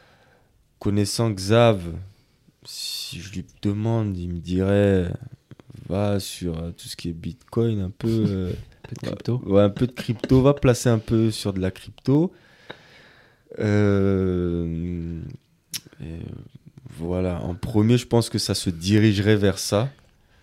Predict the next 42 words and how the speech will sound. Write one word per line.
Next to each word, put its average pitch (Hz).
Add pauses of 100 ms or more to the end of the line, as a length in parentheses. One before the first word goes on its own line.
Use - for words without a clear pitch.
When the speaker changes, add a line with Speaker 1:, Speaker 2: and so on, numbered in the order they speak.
(260)
Speaker 1:
Ça 76
se 87
dirigerait 90
vers 92
ça. 113
Après, 104
peut-être -
aller 95
faire 104
un, 95 (540)
un 95
effet 92
de 92
levier 95
avec 87
un 90
apport 90
à 85
la 85
banque 90
pour 80
acheter, 87
euh, 80 (840)
ou 90
construire, 95
euh, 82 (120)
revendre. 87
Mais 92
ça 92
sera -
vraiment 107
axé 101
sur 98
l'immobilier, 92
ouais. 80 (140)
Speaker 2:
Ouais. 90 (200)
Speaker 1:
Ça -
sera 82
vraiment 95
axé 101
sur 90
l'immobilier. 85